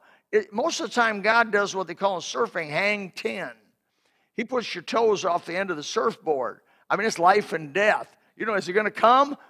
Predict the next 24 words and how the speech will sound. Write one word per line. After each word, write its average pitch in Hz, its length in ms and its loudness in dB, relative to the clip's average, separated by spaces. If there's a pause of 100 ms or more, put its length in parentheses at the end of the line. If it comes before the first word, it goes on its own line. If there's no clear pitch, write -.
(100)
"Lord, 320 420 10 (180)
better 285 180 4
be 349 140 0
now." 392 720 8 (220)
But 139 100 -12
he'll 196 120 -6
come. 247 300 -4 (760)
He'll 233 140 6
come. 247 360 0 (920)
He'll 214 140 8
help 240 300 2
you. 294 160 -14 (1200)
The 147 60 -10
fifth 262 280 2
excuse, 185 680 -2 (580)
uh, 156 300 6
he 165 140 2
basically 180 440 0
says, 185 420 2
"By, 165 380 2
by 156 180 2
him 202 300 0
who 175 280 -4
am, 160 260 -4